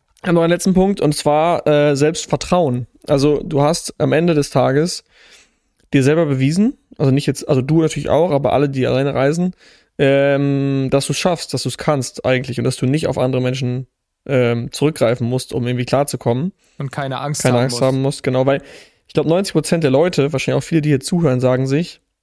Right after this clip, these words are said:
Speaker 1: „Boah, nee, das könnte ich nicht.“ Ich könnte nicht alleine reisen, hätte ich gar keinen Bock drauf, warum denn auch und so weiter.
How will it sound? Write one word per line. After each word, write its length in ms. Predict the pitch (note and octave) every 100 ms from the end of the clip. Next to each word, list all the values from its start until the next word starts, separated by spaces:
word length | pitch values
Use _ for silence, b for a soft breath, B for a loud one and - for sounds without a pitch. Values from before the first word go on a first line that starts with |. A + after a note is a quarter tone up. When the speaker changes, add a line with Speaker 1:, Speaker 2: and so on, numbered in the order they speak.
| _
Speaker 1:
„Boah, 140 | C#3 C3
nee, 140 | C#3+
das 120 | C3+
könnte 220 | - B2+
ich 80 | A#2+
nicht.“ 220 | A2 - _ _ _ _ _
Ich 80 | -
könnte 180 | E3 D3
nicht 120 | D3
alleine 260 | C3 C3+
reisen, 260 | B2+ B2+ B2+
hätte 100 | A#2+
ich 40 | -
gar 100 | B2+
keinen 160 | C3+
Bock 160 | D3+ C3+
drauf, 280 | C#3 C3+ -
warum 220 | C3 E3+
denn 160 | C#3+ A#2+
auch 140 | B2+
und 100 | B2+
so 120 | B2
weiter. 300 | A#2+ B2 A#2+